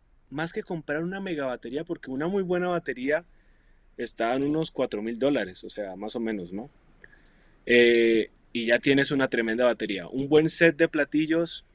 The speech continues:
está en unos dos mil quinientos, más o menos. Lo que haría con el resto del dinero es tener backup.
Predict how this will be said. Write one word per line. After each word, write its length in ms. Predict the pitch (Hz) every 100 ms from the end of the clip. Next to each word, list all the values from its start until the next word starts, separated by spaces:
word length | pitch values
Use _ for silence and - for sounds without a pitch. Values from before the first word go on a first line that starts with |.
| _ -
está 200 | - 127
en 60 |
unos 200 | 131 135
dos 140 | 117 110
mil 180 | 117 110
quinientos, 640 | 127 117 104 - - - _ _ _ -
más 200 | 117 113
o 60 | 123
menos. 360 | 104 87 - _ _ _ _ _ _ _
Lo 200 | 131 147
que 180 | - 135
haría 300 | 131 147 202
con 160 | 202 196
el 120 | 151
resto 400 | 135 175 - 208
del 120 | 202
dinero 440 | 156 135 143 147 - _ _ _ _ _ _ _ -
es 280 | 143 139 -
tener 420 | 151 151 147 143
backup. 400 | 127 127 117 104